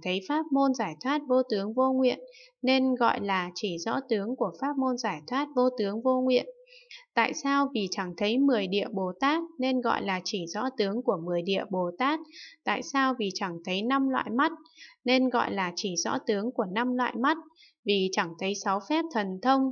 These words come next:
nên gọi là chỉ rõ tướng của sáu phép thần thông. Tại sao? Vì chẳng thấy mười lực Phật, nên gọi là chỉ rõ tướng của mười lực Phật. Vì chẳng thấy bốn điều không sợ,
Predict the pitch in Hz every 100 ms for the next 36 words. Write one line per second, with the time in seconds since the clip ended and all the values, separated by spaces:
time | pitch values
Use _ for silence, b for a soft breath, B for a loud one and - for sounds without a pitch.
0 | 254 254 254 233 214 185 190 175 - 185
1 | 170 202 262 - 196 220 247 170 - 185
2 | 202 294 320 240 185 175 247 254 247 B
3 | B B B 220 - - 285 277 220 185
4 | 190 170 180 190 254 254 190 190 190 -
5 | 202 - b b b - 247 269 254 233
6 | 202 196 185 208 170 190 233 269 226 208
7 | 277 220 180 190 185 190 190 214 196 -
8 | B B B - 196 190 185 190 170 190
9 | 190 233 220 196 240 240 180 - 262 254
10 | 262 226